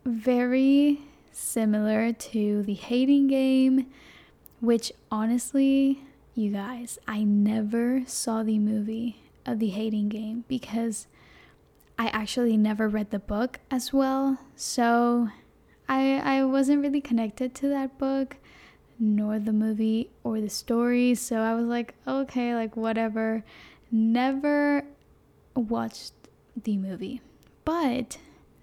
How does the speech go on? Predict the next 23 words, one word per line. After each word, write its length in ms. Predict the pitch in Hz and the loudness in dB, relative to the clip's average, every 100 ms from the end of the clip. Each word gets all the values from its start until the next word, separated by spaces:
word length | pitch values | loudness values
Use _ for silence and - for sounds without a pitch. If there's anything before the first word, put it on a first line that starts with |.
| _ _ _ _ | _ _ _ _
I 640 | - 226 226 226 226 226 - - - - - _ _ - 262 | -6 -2 -2 -2 -2 -4 -6 -16 -20 -20 -20 _ _ -12 -4
didn't 360 | 269 277 294 | 2 4 4
hear 480 | 262 277 277 269 269 - | 4 4 4 4 2 -4
that 1040 | - - - - - 254 254 254 247 254 | -10 -12 -14 -14 -10 -6 -4 0 0 2
many 280 | 247 247 247 | 2 2 0
great 320 | 240 240 233 | 0 -2 0
things 260 | 240 247 254 | 0 2 2
about 300 | 226 220 208 | 0 -2 0
the 100 | 214 | 0
movie, 640 | 214 196 - - 233 - - | 0 -2 -4 -6 -6 -8 -12
so 640 | - - 247 240 247 247 226 - _ 233 | -6 0 2 4 2 0 -4 -12 _ -4
that 220 | 226 233 | -2 -2
is 220 | 269 277 | -2 0
why 640 | 277 254 247 247 247 247 - _ _ 247 | 0 0 0 0 -2 -4 -6 _ _ -6
I'm 260 | 240 226 | -4 -2
really 280 | 226 247 320 | -2 -2 -2
hoping 760 | - 311 294 247 240 240 262 - - - - - - - _ | -2 -4 -2 -2 0 0 -2 -4 -20 -20 -20 -20 -20 -20 _
the 100 | 240 | -6
Spanish 460 | 208 - 220 208 - | -4 -2 -2 -4 -6
Love 520 | 262 226 214 226 - - | -8 -4 -4 -8 -14 -8
Deception 680 | 233 - 233 - 254 247 - | -6 -6 -8 -10 -8 -8 -6
is 160 | 247 - | -8 -8
good. 440 | - 233 269 | -10 -8 -10